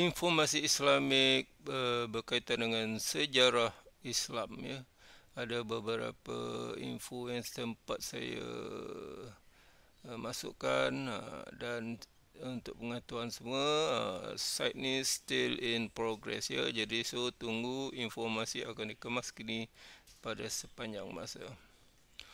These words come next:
Okey, kita tengok satu persatu. Eh, ini adalah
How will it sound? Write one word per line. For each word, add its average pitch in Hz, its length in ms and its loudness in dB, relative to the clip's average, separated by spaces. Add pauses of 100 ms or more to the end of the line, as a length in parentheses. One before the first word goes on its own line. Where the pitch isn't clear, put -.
(220)
Okey, 117 240 -6
kita 127 320 -8
tengok 143 400 -2
satu 123 480 -2
persatu. 135 800 -4 (1120)
Eh, - 560 -6
ini 135 240 0
adalah 123 480 -2